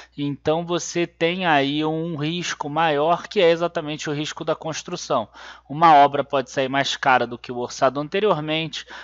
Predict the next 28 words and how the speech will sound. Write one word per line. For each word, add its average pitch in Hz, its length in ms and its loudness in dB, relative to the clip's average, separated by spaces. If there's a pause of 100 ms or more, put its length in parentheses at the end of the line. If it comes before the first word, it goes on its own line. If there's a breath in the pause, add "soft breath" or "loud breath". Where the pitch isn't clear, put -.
(140 loud breath)
uma 170 180 -4
empresa 160 400 0
pode 147 300 0
demorar 147 400 2
mais 139 300 0
pra 135 160 -6
terminar 135 480 -2
a 165 80 4
obra, 139 340 2
pode 135 300 -4
não 151 160 -4
conseguir 135 520 -8
uma 135 160 -4
licença, 147 680 -4
uma 131 140 -4
licença 135 500 -6
ambiental, 170 640 0
enfim. 156 340 -10 (460 loud breath)
Ela 160 400 8
tem 175 300 -2
outros 180 480 -2
riscos 156 480 -6
inerentes 165 640 -2
e 165 60 -8
por 175 280 -2
isso 151 420 -4
ela 147 280 4
precisa 151 920 -4